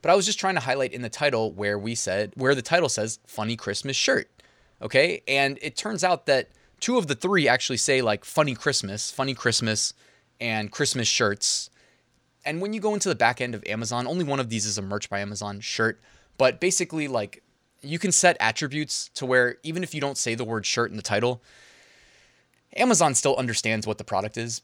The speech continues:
okay? So it's not like you have to put the word shirt in necessarily if you set the right flags in the back end to, um, for them to understand it's a shirt. When you sell through Merch by Amazon, they do this for us on the back end. We're not even able to see it. Um, so they do understand it's a shirt.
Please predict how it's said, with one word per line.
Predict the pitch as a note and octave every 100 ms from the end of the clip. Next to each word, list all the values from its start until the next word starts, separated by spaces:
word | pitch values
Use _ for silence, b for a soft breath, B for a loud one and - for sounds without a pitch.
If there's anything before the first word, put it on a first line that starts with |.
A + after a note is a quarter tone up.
| _
okay? | A#2+ C3+ C3
So | - D3
it's | C#3+ F#3
not | F#3
like | E3 C#3
you | C#3
have | C3+
to | A#2+
put | E3 D#3
the |
word | B2 A#2
shirt | - A#2+ B2+
in | B2+
necessarily | A#2 - A#2+ A#2+ A#2
if | -
you |
set | A2 A#2+ -
the |
right | G#2+ G#2
flags | - G#2 G#2+
in | G#2
the | F#2+
back | G2+ G2+
end | G#2 G#2 - -
to, | - A#2 A2 -
um, | F#2 F#2 G#2+
for | -
them | A#2+ A#2
to | A2+
understand | A2+ - G#2+
it's | G2+
a | -
shirt. | - C3+ C3
When | B2+
you | C3+
sell | A#2+ -
through | D#3
Merch | B2 A#2
by | - G#2
Amazon, | A2+ A2+ A#2 A2
they | B2
do | B2+ B2
this | A2+ G#2
for | - G#2+ G#2+
us | A2
on | - A2
the |
back | G#2 G2+
end. | A2 A2 G2+
We're |
not | A#2 A2+
even | G#2+ G#2+
able | G2
to | F#2+
see | - D#3 B2
it. | G2 _ b b -
Um, | G#2 G2+
so | D#3+
they | F#3+
do | G#3+
understand | F3+ B2 B2 A2
it's | -
a |
shirt. | - - A#2